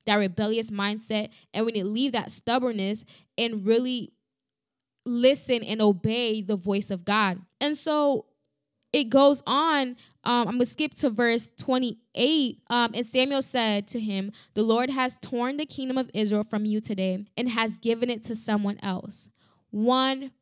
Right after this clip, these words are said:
who is better than you." And we read in Esther, in Esther, um, the first chapter of Esther,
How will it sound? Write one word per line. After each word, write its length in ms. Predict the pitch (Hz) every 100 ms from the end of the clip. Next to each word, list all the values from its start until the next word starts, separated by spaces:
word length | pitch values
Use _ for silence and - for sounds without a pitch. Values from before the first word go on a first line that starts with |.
| -
who 240 | 262 247
is 280 | - 226 220
better 680 | - 180 208 214 - 220 208
than 600 | 202 175 190 190 185 190 - - _
you." 380 | 180 185 185 - _ _ - _
And 100 | 214
we 140 | 208 202
read 180 | 202 208
in 120 | 196 -
Esther, 600 | 285 403 - 190 180 208 214 _ _ _ _ _ _ _ _
in 180 | - 214 -
Esther, 640 | 285 427 - 214 190 202 - -
um, 600 | 208 208 196 185 185 196 - -
the 100 | 214
first 300 | 254 262 -
chapter 300 | 233 233 214
of 80 | -
Esther, 540 | 254 285 - 214 202